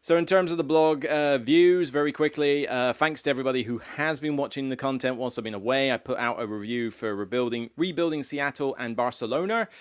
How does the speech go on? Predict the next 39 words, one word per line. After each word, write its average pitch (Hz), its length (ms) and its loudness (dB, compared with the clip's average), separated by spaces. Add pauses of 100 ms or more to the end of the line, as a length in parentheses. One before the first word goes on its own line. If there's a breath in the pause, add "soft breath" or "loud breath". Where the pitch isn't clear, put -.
(300 loud breath)
Uh, 202 320 2
Rebuilding 196 380 -2
Seattle 165 400 -2
has 139 60 -4
not 151 160 -2
been 143 160 -4
as 131 100 -4
popular, 139 420 0
but 123 120 -8
Barcelona 123 480 -2
got 113 160 -6
some 117 140 -10
good 104 160 -8
traction, 131 560 -2
so 107 140 -8
thanks 110 260 -8
for 120 120 -4
that. 123 340 -4 (320 loud breath)
And 117 100 -4
also 113 240 -2
before 110 420 0
then, 110 200 0
I - 20 -4
was 101 140 -6
able 107 180 -2
to 104 80 -6
put 113 200 -4
up 107 300 -2
the, 104 460 -6
what 113 340 -4
I 107 120 0
played 107 400 -4
for 107 100 -12
July, 117 460 -4 (180)
which 123 220 -8
has 131 180 -2
been 127 160 -4
very 127 220 0
popular. 135 680 0